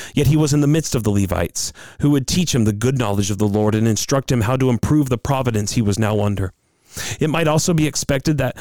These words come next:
the Levites would comfort and encourage him and bid him welcome. So it is the work of gospel ministers to bid poor sinners welcome to Christ and to assist and counsel those that through grace are in him.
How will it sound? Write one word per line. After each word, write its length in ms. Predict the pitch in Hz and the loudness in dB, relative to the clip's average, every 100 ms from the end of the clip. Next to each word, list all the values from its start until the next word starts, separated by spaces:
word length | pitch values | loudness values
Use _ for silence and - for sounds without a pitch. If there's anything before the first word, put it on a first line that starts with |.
| - - | -16 -4
the 100 | 131 | 0
Levites 420 | 135 156 156 151 | 2 2 0 0
would 140 | 135 120 | -2 -2
comfort 400 | - 156 135 - | -2 0 0 0
and 140 | 113 | 0
encourage 540 | 120 - 151 156 151 - | 0 0 2 2 2 0
him 160 | 92 | -2
and 180 | 95 98 | -2 0
bid 160 | 156 165 | 2 4
him 160 | 160 | 4
welcome. 380 | 104 90 - 85 - - - - | 2 0 -2 -4 -6 -20 -20 -12
So 220 | - 156 156 | -2 2 2
it 60 | |
is 120 | 143 | 2
the 80 | 135 | 2
work 160 | 127 127 | 2 0
of 140 | 120 | 0
gospel 420 | 113 113 - 117 | 0 0 0 0
ministers 560 | 104 104 101 - 87 80 | 0 0 0 -2 -4 -2
to 80 | - | -4
bid 300 | 90 107 101 | -2 -4 -2
poor 220 | - 113 | 0 0
sinners 360 | - 113 92 92 | 0 0 0 0
welcome 300 | 95 101 90 | -2 -2 -4
to 80 | 95 | -4
Christ 480 | - 87 82 - - - - - | -2 -2 -2 -8 -14 -20 -12 -6
and 80 | |
to 100 | 107 | 0
assist 380 | 107 - 135 - | 0 0 -2 0
and 100 | 104 | -2
counsel 380 | - 123 123 110 | 0 0 0 0
those 280 | 95 90 90 | 0 -2 -4
that 140 | - | -8
through 200 | - 117 | -2 -2
grace 520 | 104 110 98 - - - 92 | 0 0 0 -4 -10 -8 -6
are 120 | 87 | -2
in 160 | 87 | -2
him. 320 | 78 90 80 | -2 -2 -4